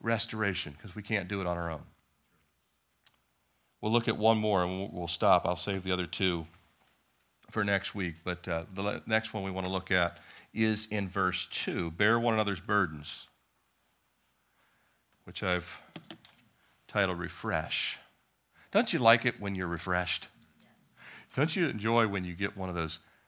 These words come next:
nights' sleep that you can't remember the second you hit the pillow? And you wake up, and it doesn't matter if it was seven or eight, or, you know, some of you that have the God-given ability to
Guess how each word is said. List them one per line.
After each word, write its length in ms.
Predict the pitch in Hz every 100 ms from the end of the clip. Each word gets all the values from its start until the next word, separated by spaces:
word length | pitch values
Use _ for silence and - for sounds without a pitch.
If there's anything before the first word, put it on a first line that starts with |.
| _ -
nights' 380 | 98 120 127
sleep 600 | - - - 98 78 - - - _ _ _ _ _ _ _ _ _
that 200 | - 104
you 160 | 107 143
can't 380 | 147 - 139 -
remember 760 | 98 90 87 95 110 110 101 - -
the 140 | 82 - _
second 500 | - - 113 - 104
you 120 | 101 92
hit 180 | 92
the 80 | -
pillow? 400 | - 92 80 - - - - - - _ - - - - - - _ -
And 160 | 110 113
you 160 | 143
wake 320 | 185 160 147 120
up, 260 | 87 87 - _ _ _ _ _ _ _ _ _ _ -
and 140 | 135
it 100 | 151
doesn't 240 | 165 147 139
matter 140 | 127
if 100 | 117
it 40 | 104
was 100 | 98
seven 600 | - 143 143 147 151 147
or 240 | 127 113 -
eight, 340 | 117 123 123
or, 240 | 107 98 98
you 60 | 98
know, 80 |
some 300 | 90 - 131
of 40 | 127
you 220 | 117 120
that 200 | 101 98 - - -
have 200 | 113 95
the 60 |
God-given 640 | 90 104 104 104 107 104
ability 360 | 95 95 98 98
to 140 | 90